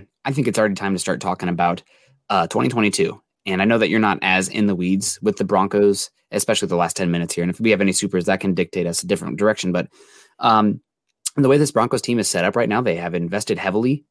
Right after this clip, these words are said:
in the secondary. They've invested heavily, uh, two safety picks. You'd expect one of Jamar Johnson or Caden Stearns to be safety two next year. Um, and they'd probably let them sink or swim and, uh, pivot from there. Um, you have a lot of depth at interior offensive line.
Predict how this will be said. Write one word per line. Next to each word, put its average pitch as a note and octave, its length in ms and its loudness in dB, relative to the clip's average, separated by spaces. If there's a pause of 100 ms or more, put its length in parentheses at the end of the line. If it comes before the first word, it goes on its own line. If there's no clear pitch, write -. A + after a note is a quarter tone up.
(140)
in A#2 160 2
the C#3+ 60 2
secondary. F#2 600 -2 (300)
They've G2+ 120 4
invested F#2 360 0
heavily, F#2+ 420 0
uh, E2+ 240 0
two B2+ 240 2
safety A2+ 380 0
picks. G2+ 240 0
You'd A#2 100 2
expect - 380 -2
one A2+ 120 2
of G2 100 2
Jamar G2 280 2
Johnson F2 360 0
or F#2 260 2
Caden F2+ 300 0
Stearns G2 420 -2 (240)
to G#2+ 80 -2
be F#2+ 360 2
safety F#2+ 320 0
two G#2 440 0
next - 300 0
year. D#3 200 2 (340)
Um, F#2 220 0
and F#2+ 80 0
they'd G2 140 0
probably G2+ 180 0
let F#2 200 0
them F#2+ 140 0
sink G2 240 -2
or F#2+ 40 -4
swim G2 360 0
and, E2+ 240 -4
uh, - 80 -2 (180)
pivot A2 280 0
from F2+ 160 -4
there. F2+ 240 -6 (420)
Um, E2+ 580 0
you G2+ 120 -2
have G#2 220 0
a G2+ 40 4
lot F#2 300 2
of F2 540 -4 (200)
depth - 360 -2
at F2 340 -2
interior - 360 -2
offensive G2 300 -4
line. F#3+ 500 4